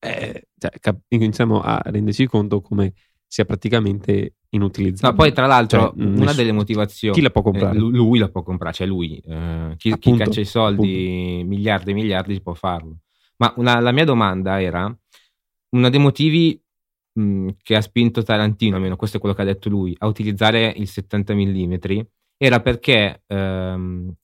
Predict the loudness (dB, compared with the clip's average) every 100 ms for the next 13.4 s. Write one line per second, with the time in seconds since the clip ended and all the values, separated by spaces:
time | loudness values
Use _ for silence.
0 | _ _ 2 2 2 0 2 2 2 0
1 | 0 -2 0 2 0 -4 _ _ _ _
2 | _ -20 -8 -2 2 4 6 6 6 4
3 | 0 -4 -2 -2 -2 -4 -4 -6 -6 -10
4 | -12 -12 -4 -4 -2 -2 -2 0 2 6
5 | 6 4 0 -2 0 0 2 2 2 2
6 | 2 2 2 0 -8 -10 -8 -6 -6 -2
7 | 2 2 2 0 -2 -4 -4 -6 -6 0
8 | 0 0 -4 -2 -2 -2 -4 -4 -4 -8
9 | _ _ 0 2 4 4 4 4 2 0
10 | 2 4 2 2 2 2 2 -6 -12 -2
11 | -2 0 -2 0 0 0 -2 _ 2 2
12 | 2 2 2 2 2 2 2 0 0 -2
13 | -4 -4 -4